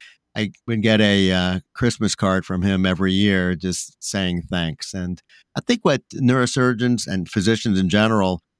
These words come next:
often forget is the impact that you make on individuals' lives. So you'll work on them for one hour or a day, and then you're done for the most part, and you move on to the, to the next patient, the next case. But for these people,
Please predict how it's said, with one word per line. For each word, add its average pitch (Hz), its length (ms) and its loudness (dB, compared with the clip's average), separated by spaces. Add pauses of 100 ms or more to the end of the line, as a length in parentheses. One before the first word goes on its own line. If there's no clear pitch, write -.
(200)
often 120 340 0
forget 113 540 0
is 95 360 -6
the 110 200 0
impact 127 520 0
that 95 80 -4
you 110 120 -2
make 104 240 2
on 101 60 0
individuals' 95 600 -2
lives. 90 360 -2
So 104 180 -4
you'll 113 360 0
work 120 260 0
on 101 200 2
them 104 260 2
for 95 320 -4
one 95 240 0
hour 117 480 2 (460)
or 120 160 4
a 139 40 4
day, 110 520 0 (360)
and 107 300 0
then 123 140 4
you're 135 120 4
done 117 460 -2 (160)
for 113 80 -4
the 107 80 0
most 101 300 0
part, 127 160 0
and - 80 -4
you 110 80 0
move 110 200 2
on 107 280 2
to 104 260 -2
the, 95 380 -2 (420)
to - 80 -10
the 95 120 -2
next 98 460 -2
patient, 104 380 -4
the 104 80 -8
next 90 280 -4
case. 98 420 -2
But 101 200 -4
for 104 140 -2
these 143 240 0
people, 92 540 0